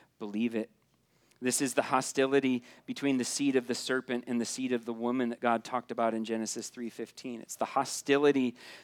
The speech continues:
that Jesus predicted for all of his followers in John fifteen.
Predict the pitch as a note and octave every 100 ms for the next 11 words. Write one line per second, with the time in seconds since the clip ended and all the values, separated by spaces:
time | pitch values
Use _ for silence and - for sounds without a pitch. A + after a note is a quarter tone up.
0 | - C3+ - B2+ C#3+ C#3 C#3 - C#3 A#2+
1 | B2+ C3 C#3+ B2+ - B2 A#2+ A#2 B2+ C3+
2 | - A#2+ - A#2 A#2+ B2 A#2+ A2+ - B2+
3 | A#2 A#2 A#2 A#2 - - _ - C#3+ -
4 | - C3 A2 G#2